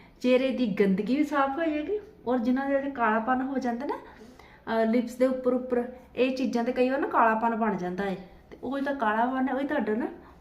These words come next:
ਠੀਕ ਹੋਣਾ ਸ਼ੁਰੂ ਹੋ ਜਾਏਗਾ। ਤੇ ਇੱਕਦਮ ਗੋਲਡਨ ਜਿਹਾ ਗਲੋ ਹੋ ਜਾਏਗਾ, ਜਿੱਦਾਂ ਫੇਸ਼ੀਅਲ ਦਾ ਗਲੋ ਹੁੰਦਾ ਨਾ। ਆ ਦੇਖੋ,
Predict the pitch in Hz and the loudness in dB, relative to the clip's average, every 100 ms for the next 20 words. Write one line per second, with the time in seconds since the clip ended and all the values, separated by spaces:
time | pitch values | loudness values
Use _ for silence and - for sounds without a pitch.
0 | - - - 269 254 254 240 214 220 233 | -20 -20 -8 0 0 2 0 0 0 0
1 | 240 196 175 185 214 - - - - - | 2 2 0 -2 -4 -6 -18 -20 -20 -20
2 | - - - _ _ - - - 247 262 | -20 -20 -20 _ _ -16 -8 -4 -2 0
3 | 240 233 226 247 254 220 208 214 233 208 | 6 8 8 4 2 2 4 4 6 4
4 | 202 220 196 226 - 226 214 220 220 214 | 4 2 0 -4 -2 0 0 0 0 0
5 | 202 214 247 220 254 - - - - - | 0 0 0 0 -4 -6 -14 -20 -20 -20
6 | - - - - _ _ - 185 - - | -20 -20 -20 -20 _ _ -14 -14 -12 -14